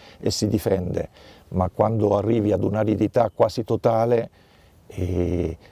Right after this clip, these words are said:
il rischio proprio di perdita del, del, della produzione e dell'attività è forte, perché questo significa più difficoltà di coltivazione,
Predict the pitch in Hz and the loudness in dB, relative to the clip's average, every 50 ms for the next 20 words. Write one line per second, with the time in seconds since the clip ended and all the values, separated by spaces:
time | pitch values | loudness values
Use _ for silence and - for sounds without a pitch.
0 | - - - 90 98 98 110 127 131 - - - 113 101 92 104 113 110 107 101 | -20 -8 -2 -2 0 2 2 2 2 0 0 0 0 0 2 2 0 0 0 0
1 | 101 101 - - 135 131 101 90 85 92 90 92 92 90 90 90 85 85 82 90 | 0 2 4 4 4 4 2 0 -2 -2 -2 -2 -2 -2 -4 -4 -4 -4 -2 -2
2 | - - - 92 - - - - - - - - - - 92 92 92 - - - | -2 -2 -4 -6 -8 -14 -20 -20 -20 -20 -20 -18 -12 -6 -2 -2 -2 0 -2 -2
3 | - - - - - - - - - - - - - - - - - - - - | -4 -4 -4 -6 -6 -8 -8 -8 -8 -8 -8 -10 -10 -10 -10 -12 -12 -10 -2 0
4 | 110 107 101 95 - 110 107 117 107 - - - 143 127 117 107 104 101 98 98 | 2 2 2 2 0 -2 -2 -2 -2 -2 0 2 2 2 2 0 0 0 0 0
5 | 101 - - 107 104 113 110 - 120 110 - - - - - 58 - - - - | -2 -2 0 0 0 0 2 2 2 0 0 -4 -4 -4 -4 -4 -6 -8 -10 -10
6 | - - - - - - - - - - - - - - - - 113 110 107 101 | -12 -12 -14 -20 -20 -20 -20 -20 -20 -20 -20 -20 -20 -10 -2 0 0 0 0 -2
7 | - - - 131 127 123 - - - 139 135 - - 127 113 - 113 113 117 120 | -4 0 2 2 2 2 0 -2 -2 -2 0 0 0 0 0 0 -2 -2 -2 -2
8 | 98 - 117 104 - 117 110 113 113 - _ _ _ _ - - 156 135 123 127 | -2 -2 -2 0 2 2 2 2 0 -4 _ _ _ _ 0 2 2 2 0 -2
9 | - - 117 - 113 104 101 - - 120 107 101 92 87 92 95 92 92 - 92 | -2 -2 0 0 0 0 0 0 0 0 2 0 0 -2 -2 -2 -2 -2 -2 -4
10 | 87 - - 98 92 92 - - - 104 92 87 90 101 117 127 135 | -4 -4 -2 -2 -2 -2 -2 -4 -4 -2 -2 -2 -2 -2 -4 -4 -6